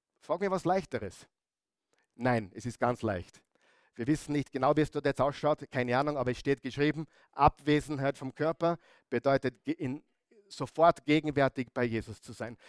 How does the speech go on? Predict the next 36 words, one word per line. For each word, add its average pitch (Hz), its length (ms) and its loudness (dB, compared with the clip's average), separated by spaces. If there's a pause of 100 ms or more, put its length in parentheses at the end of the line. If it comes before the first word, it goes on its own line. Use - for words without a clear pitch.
(200)
Paulus 170 320 6
hat 170 100 0
gesagt 175 180 0
in 160 100 0
Philipper 160 360 4
eins, 180 340 2 (220)
"Wenn 139 120 0
ich 139 120 -2
diesen 175 280 0
Körper 170 320 2
verlasse, 185 560 6 (240)
dann 165 160 6
bin 180 160 4
ich 185 160 0
bei 180 140 8
Jesus. 143 500 0 (200)
Das 113 220 0
wäre 135 400 6 (220)
viel 151 180 2
besser 120 500 -2
als 113 160 -8
hier." 104 260 -6 (1400)
Gewaltige 113 580 0
Wahrheit. 104 340 -6 (460)
Okay? 151 380 0 (400)
Aber 131 240 0
das 123 160 -4
Endergebnis 127 1080 0 (140)
ist - 260 -10
nicht, 185 180 -2
dass 135 140 -2
wir 156 80 0
irgendwo 151 160 -2
im 131 100 -6
Himmel 156 320 -2
her, 131 180 0